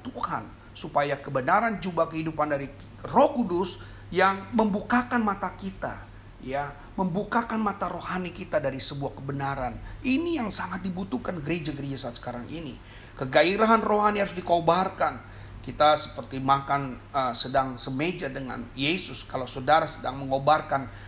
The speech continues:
eh, kegairahan saudara, berikan waktu pribadimu dengan Tuhan, aktivitas. Jangan isi perutmu sendiri, makan sendiri, tetapi bersama.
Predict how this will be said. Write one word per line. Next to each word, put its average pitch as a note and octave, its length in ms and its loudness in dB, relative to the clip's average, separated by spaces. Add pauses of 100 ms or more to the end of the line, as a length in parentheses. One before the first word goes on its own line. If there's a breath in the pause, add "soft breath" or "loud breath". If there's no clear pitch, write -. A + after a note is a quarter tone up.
eh, B2+ 240 -2
kegairahan C3+ 480 -4
saudara, C#3+ 560 -4 (240 loud breath)
berikan A3+ 320 -2
waktu D#3 240 0
pribadimu C#3 800 -2
dengan A#2+ 320 -6
Tuhan, C#3 560 0 (400 loud breath)
aktivitas. B2+ 960 -4
Jangan F#3 320 -2 (240)
isi D3+ 320 -2
perutmu C#3+ 320 -6
sendiri, E3 720 -2
makan D3+ 320 0
sendiri, D3+ 720 -6 (240 loud breath)
tetapi G3 320 0
bersama. E3+ 640 -4